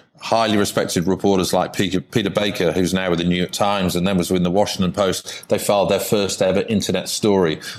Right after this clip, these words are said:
Michael Isikoff, who worked for Newsweek, who had the story,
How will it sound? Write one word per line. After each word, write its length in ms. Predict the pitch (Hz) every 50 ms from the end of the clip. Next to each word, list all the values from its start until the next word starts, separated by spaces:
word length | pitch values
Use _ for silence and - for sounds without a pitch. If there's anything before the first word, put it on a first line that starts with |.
| - -
Michael 360 | 101 110 113 101 - - 104
Isikoff, 560 | 95 95 - - 98 87 - 92 80 - -
who 100 | 92 90
worked 240 | 90 92 90 - -
for 120 | - 95
Newsweek, 1040 | 92 92 101 110 110 107 104 90 - - - - _ - 90 95 87 80 - - -
who 160 | - - 90
had 260 | 80 - 127 127 110 104
the 80 | 101
story, 520 | - - - - 98 87 82 82 76 76